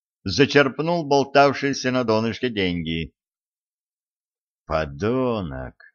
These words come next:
Из-за своей прихоти готов всё вокруг уничтожить». «Прихоть того стоит!» Сергей нашёл монетку,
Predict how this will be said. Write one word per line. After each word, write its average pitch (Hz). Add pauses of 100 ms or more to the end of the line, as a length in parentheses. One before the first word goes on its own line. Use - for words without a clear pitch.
(460)
Из-за 110
своей 127
прихоти 120
готов 107
всё -
вокруг 110
уничтожить». 98 (1200)
«Прихоть 95
того 120
стоит!» 120 (1000)
Сергей 113
нашёл 104
монетку, 104